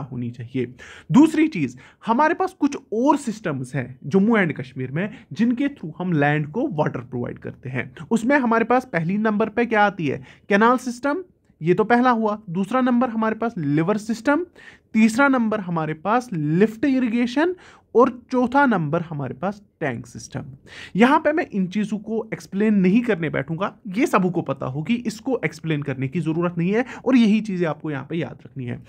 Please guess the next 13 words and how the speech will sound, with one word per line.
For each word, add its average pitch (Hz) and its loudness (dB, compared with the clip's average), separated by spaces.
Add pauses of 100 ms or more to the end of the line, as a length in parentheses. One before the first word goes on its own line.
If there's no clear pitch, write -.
(420)
इसमें 330 6
जो 339 2
सबसे 262 -2
इंपॉर्टेंट 175 -6
है 202 -8 (120)
वो 147 -12
है 156 -4
कैनाल 139 -2
सिस्टम। 127 -12 (420)
क्यों 339 8
है 320 0
इंपॉर्टेंट? 269 -2
क्योंकि 233 -8